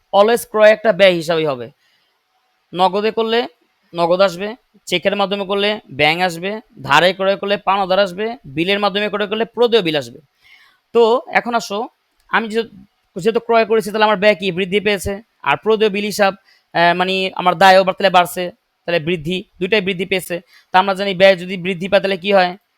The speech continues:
ডেবিট, আর দায় যদি বৃদ্ধি পায় তাহলে কি হয়, উল্টো ক্রেডিট। আর আমার টাকা কত,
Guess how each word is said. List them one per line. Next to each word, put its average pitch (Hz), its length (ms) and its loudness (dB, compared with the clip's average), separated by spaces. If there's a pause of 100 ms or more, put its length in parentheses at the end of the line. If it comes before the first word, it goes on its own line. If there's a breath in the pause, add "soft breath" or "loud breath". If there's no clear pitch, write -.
(200)
ডেবিট, 190 380 -2 (640)
আর 151 80 4 (100)
দায় 196 280 8
যদি 185 220 -6
বৃদ্ধি 190 280 -6
পায় 190 160 4
তাহলে 185 200 0
কি 202 80 -4
হয়, 185 140 2
উল্টো 196 240 -6 (220)
ক্রেডিট। 202 380 -2 (760)
আর 156 120 4 (100)
আমার 175 160 -2 (460)
টাকা 202 180 0
কত, 185 120 -6